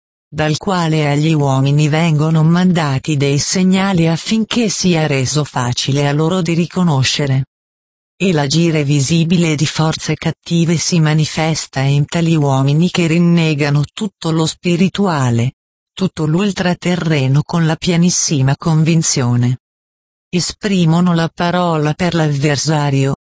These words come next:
perché è costui che vuole distruggere la fede nella continuazione della vita dopo la morte,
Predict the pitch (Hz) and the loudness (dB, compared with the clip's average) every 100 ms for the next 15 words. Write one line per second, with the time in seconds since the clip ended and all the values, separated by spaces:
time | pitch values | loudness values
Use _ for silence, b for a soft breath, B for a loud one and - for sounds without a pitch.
0 | _ _ _ 190 175 - 147 143 147 - | _ _ _ -4 -4 -2 -2 0 0 -2
1 | 180 196 - - 196 175 - 175 190 190 | -2 -2 -2 0 0 0 0 0 0 0
2 | 165 143 135 151 - 185 196 165 185 170 | 0 0 0 -2 -2 -2 0 0 0 0
3 | 165 156 - 151 135 147 139 139 139 - | 0 -2 -2 -2 0 0 2 0 -2 -2
4 | 175 170 202 185 190 - 165 147 147 143 | 0 2 2 2 0 -2 0 0 2 0
5 | 131 131 127 131 180 - 180 160 170 - | 0 0 0 2 0 0 -2 0 0 0
6 | 156 147 156 170 180 - 170 | 0 2 4 2 0 -4 -6